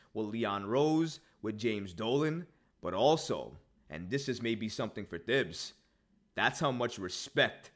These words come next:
Tom Thibodeau commands within the Knicks organization right now, which tells me when he steps away from coaching, he absolutely is gonna go into the Knicks management and be a prominent figure there.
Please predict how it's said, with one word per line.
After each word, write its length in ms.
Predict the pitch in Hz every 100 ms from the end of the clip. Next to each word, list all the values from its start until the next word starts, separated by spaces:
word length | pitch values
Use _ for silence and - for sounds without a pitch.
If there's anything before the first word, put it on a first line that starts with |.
| _ _ -
Tom 360 | 135 120 123 -
Thibodeau 340 | 123 120 117
commands 540 | 117 98 98 117 135 110
within 260 | 107 113
the 80 | 101
Knicks 260 | 101 107 110
organization 680 | 104 98 95 98 98 92
right 220 | 92 95 85
now, 320 | 95 82 82 - - _
which 240 | 110 107
tells 320 | - 131 135 127
me 140 | 131
when 120 | 113
he 60 | 107
steps 380 | - 127 117 123
away 180 | 113
from 160 | 110 92
coaching, 560 | - 117 139 180 202 214 - _ _
he 260 | - 123 - 113
absolutely 880 | 127 131 - 127 113 127 113 101
is 100 | 95
gonna 220 | - 110 104
go 280 | 95 110
into 200 | 110 107
the 100 | 95
Knicks 320 | 90 101 101 -
management 500 | 98 120 131 165 165 - _ -
and 160 | 110
be 140 | 110 113
a 60 |
prominent 560 | 92 - 117 117 117 110
figure 360 | - 113 101 98
there. 340 | 101 85 82